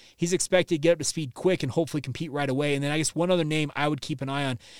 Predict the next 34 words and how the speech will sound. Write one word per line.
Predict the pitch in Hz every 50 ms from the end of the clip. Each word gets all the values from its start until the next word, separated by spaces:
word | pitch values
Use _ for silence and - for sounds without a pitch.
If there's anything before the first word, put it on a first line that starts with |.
| - -
is | - 160 151 - -
any | 175 208 240 233
one | 208 160 156 175 180 180
of | - 165 156 135
the | 147 135
younger | 131 131 147 151 160 147 156 147
wide | 139 139 135 135 135
receivers | 123 117 - - 135 135 131 123 123 117 113
in | 120 120 123
B | 113 135 131
Y | 131 131 127 123 120
U's | 120 117 120 123 123 117 -
position | - 120 110 120 117 - - 110
group | 101 104 101 98 -
there. | - 95 85 82
It | 131 151 135
feels | - - 196 208 208 165
like | 185 170 - -
every | 175 175 185 175 185 180
year, | 175 165 151 139 120 98 - - - - _ -
one | 131 135 147 165 175 190
or | 190 170
two | - - - 185 180
of | 165
those | 165 160 147 123
guys | 123 139 139 139 131 120 -
emerges | - 123 120 127 143 139 135 151 135 123
during | 123 139 135 127 120
spring | - - - - 131 135 143 156
and | 135 113 147 120
really | 131 151 147 143
becomes | 131 139 - - 151 139 127 113
a | 104
player. | - - 139 143 151 151 165